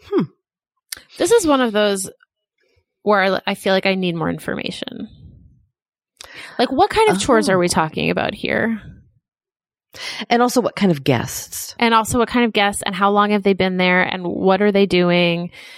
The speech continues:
Speaker 2: And if it's like a dinner party and you're upstairs vacuuming, yes, I think that's rude. <laughs>
Speaker 1: Yes, yes,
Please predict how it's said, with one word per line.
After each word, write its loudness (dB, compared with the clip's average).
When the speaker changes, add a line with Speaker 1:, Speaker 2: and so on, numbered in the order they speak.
Speaker 2:
And 0
if 2
it's 0
like 0
a 0
dinner 2
party 4
and -2
you're 4
upstairs 0
vacuuming, 2
yes, 2
I 4
think 0
that's -4
rude. 2
<laughs> -10
Speaker 1:
Yes, -2
yes, -14